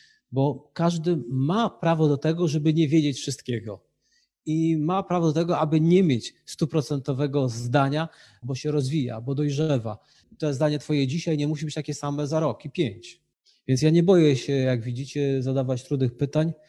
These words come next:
Jednak też w całej tej dyskusji nie chodzi o rację, kto ma rację, tylko chodzi o dobro obu stron. Więc otaczajmy opieką matki, bo nie można ich zostawić.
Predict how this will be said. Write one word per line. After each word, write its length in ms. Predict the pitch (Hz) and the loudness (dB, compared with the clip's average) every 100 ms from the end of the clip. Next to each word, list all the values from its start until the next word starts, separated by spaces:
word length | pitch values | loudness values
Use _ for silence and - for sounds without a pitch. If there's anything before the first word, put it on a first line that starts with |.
| _ _ _ _ | _ _ _ _
Jednak 600 | 131 139 147 143 - - 110 - _ | -2 0 2 0 -4 -16 -18 -20 _
też 360 | 143 139 - - _ _ _ | -6 -6 -8 -18 _ _ _
w 100 | - | -6
całej 180 | 156 156 | -2 0
tej 120 | 151 | 0
dyskusji 400 | 143 - 160 156 | 0 -2 -2 0
nie 80 | 147 | 2
chodzi 240 | 156 151 | 2 2
o 100 | 139 | 4
rację, 440 | 156 127 - 101 - | 4 2 -2 -12 -12
kto 180 | - | -6
ma 160 | 127 123 | -4 -2
rację, 440 | 110 - - - - _ _ _ | -4 -8 -14 -16 -18 _ _ _
tylko 220 | - 151 | -12 -6
chodzi 220 | 139 143 139 | -2 0 -2
o 120 | 131 | -2
dobro 560 | 120 170 127 135 135 - | 2 2 2 0 -4 -4
obu 380 | 139 120 127 151 | -2 0 -2 -6
stron. 400 | - 165 98 104 _ _ _ _ - | -2 0 0 -6 _ _ _ _ -2
Więc 220 | 120 120 _ _ | -2 -2 _ _
otaczajmy 800 | - 143 139 190 208 120 113 113 - | -4 0 0 0 2 2 2 -2 -6
opieką 680 | - 131 139 127 131 127 120 127 | -4 0 0 0 2 2 0 -2
matki, 680 | 135 131 123 - 135 170 165 _ _ _ _ | 0 2 0 -4 -2 -2 -4 _ _ _ _
bo 100 | 131 | 2
nie 100 | 139 | 4
można 460 | 135 131 135 147 127 | 4 2 2 -2 -2
ich 260 | 131 135 - | -6 -6 -8
zostawić. 840 | 165 160 196 147 - - - _ | -8 -4 -2 -2 -4 -16 -20 _